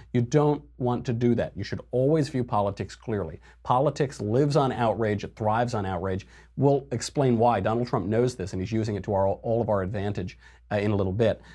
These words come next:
But you, you, at least, have to try to think clearly. Uh, you know, wh-, I, I have this rule on Twitter. If I ever start to get angry, which is al-, almost never happens, if I ever start to feel that way, I log off Twitter.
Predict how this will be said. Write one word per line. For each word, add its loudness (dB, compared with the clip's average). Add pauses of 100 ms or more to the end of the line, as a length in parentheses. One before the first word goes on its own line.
(140)
But 0
you, 4
you, 4
at 0
least, -2
have -2
to -2
try 0
to -2
think -4
clearly. -4
Uh, -6
you -2
know, -2
wh-, -10
I, 2
I 2
have 2
this 0
rule 4
on 0
Twitter. -2 (200)
If 0
I 4
ever 2
start -2
to -2
get 0 (540)
angry, 0 (420)
which 4
is 2
al-, 2
almost 4
never 0
happens, -2 (280)
if 6
I 4
ever 2
start 0
to -4
feel 4
that 4
way, 4
I -2
log 2
off -2
Twitter. -14